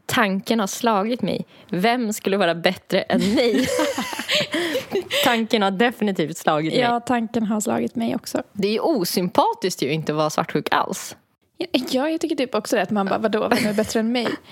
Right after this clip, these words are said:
Speaker 2: Det är inte som att jag har gått och känt så hela tiden, men i perioder, eller så här.
Speaker 1: Ja, ja. Ja, men verkligen.
Speaker 2: Ja.
Speaker 1: Din partner får ett e-mail eller S M S som hon eller han snabbt tar bort.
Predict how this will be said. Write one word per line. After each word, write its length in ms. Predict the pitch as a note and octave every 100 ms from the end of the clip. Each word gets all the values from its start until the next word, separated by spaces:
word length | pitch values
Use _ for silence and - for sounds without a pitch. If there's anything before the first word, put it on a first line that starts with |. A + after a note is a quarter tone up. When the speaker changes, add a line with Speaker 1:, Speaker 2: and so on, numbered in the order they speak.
| - - -
Speaker 2:
Det 120 | -
är 40 | B3+
inte 160 | A3
som 180 | E3+ C#4+
att 80 | C4
jag 100 | A#3+ G#3+
har 100 | G3+
gått 80 |
och 60 | F#3+
känt 260 | - G3+ F#3+
så 80 |
hela 200 | G#3 F#3+
tiden, 400 | F#3+ A#3+ F#3+ F3+
men 140 | G3 G3+ _ _ _ _ _ _
i 120 | - A3
perioder, 520 | A3 G#3+ C4 G#3+ -
eller 220 | - G3+ G3+
så 120 | G#3+
här. 160 | A3+ -
Speaker 1:
Ja, 360 | G3+ G3+ A3
ja. 240 | F#3 D#3 F3+ _ _ _ - - - -
Ja, 60 | G#3+
men 160 | G3+
verkligen. 440 | G3 E3+ - A#3+ - - - -
Speaker 2:
Ja. 240 | A3+ A3 -
Speaker 1:
Din 260 | A#3 D#4+
partner 480 | D4 B3+ A#3+ A#3 A#3
får 420 | A3 F#3 F3 E3+
ett 140 | F3+ -
e-mail 440 | - C#4 C4+ C4+ -
eller 220 | F#3 F3+
S 180 | F#3+ -
M 100 | A#3
S 340 | G#3+ - - - -
som 480 | - G#3+ F#3+ F#3+ F#3 F3+
hon 240 | G3 D4+ D4+
eller 120 | C4+
han 280 | F#3+ E3+ E3
snabbt 540 | - F#3+ F#3+ - - -
tar 260 | - F3 E3+
bort. 640 | A3+ D4+ - - -